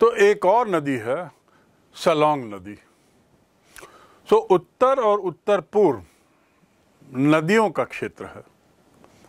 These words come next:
ओनोन नदी और सलोंग नदी। हम उत्तर पश्चिम की ओर आएं तो देखते हैं कि वहाँ पर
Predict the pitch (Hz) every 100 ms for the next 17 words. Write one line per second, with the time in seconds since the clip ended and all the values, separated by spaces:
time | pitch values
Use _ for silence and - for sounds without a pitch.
0 | _ 143 160 208 214 208 202 240 220 -
1 | 131 123 101 90 98 - _ _ _ _
2 | _ _ _ _ _ _ _ _ _ _
3 | _ _ _ - _ _ _ - - -
4 | - - - - - - - - - -
5 | - - - - - - - - - -
6 | - - - - - - - - 151 165
7 | 170 - - - - - 143 - 175 151
8 | - 135 - 175 147 151 147 139 - 131
9 | 156 120 98 _ _ _ _ _ _ _
10 | _ _ _ 139 131 110 139 - 175 139
11 | 110 127 135 123 117 135 131 117 113